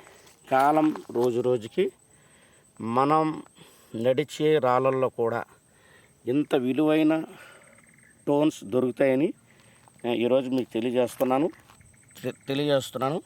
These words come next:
కాబట్టి ముఖ్యంగా, ఆ, పశువుల కాపర్లు కానీ పొలం వెళ్ళే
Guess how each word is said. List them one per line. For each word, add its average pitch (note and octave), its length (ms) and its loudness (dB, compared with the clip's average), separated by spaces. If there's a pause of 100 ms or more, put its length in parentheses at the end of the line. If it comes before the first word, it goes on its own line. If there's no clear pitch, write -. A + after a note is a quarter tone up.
(680)
కాబట్టి E3+ 240 0
ముఖ్యంగా, G3+ 560 0 (800)
ఆ, C#3 220 4 (140)
పశువుల D#3+ 320 0
కాపర్లు C#3 480 0
కానీ C3+ 400 -2 (520)
పొలం C3+ 240 2
వెళ్ళే C3+ 360 -2